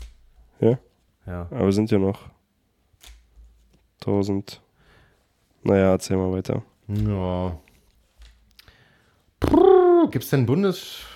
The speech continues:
Speaker 2: äh, Bundesland mit zwei Standorten?
Speaker 1: Wie bitte?
Speaker 2: Ein Bundesland, ein deutsches Bundesland, was zwei verschied-, was zwei Standorte hat.
Speaker 1: Ein Bundesland mit zwei Standorten.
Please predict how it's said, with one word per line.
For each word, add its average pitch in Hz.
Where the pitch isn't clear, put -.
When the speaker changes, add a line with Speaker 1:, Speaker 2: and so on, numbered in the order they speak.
Speaker 2:
äh, 135
Bundesland 143
mit 127
zwei 123
Standorten? 90
Speaker 1:
Wie -
bitte? 190
Speaker 2:
Ein 87
Bundesland, 113
ein 95
deutsches 101
Bundesland, 113
was 101
zwei 104
verschied-, 101
was 87
zwei 104
Standorte 92
hat. 87
Speaker 1:
Ein 95
Bundesland 156
mit 117
zwei 127
Standorten. 104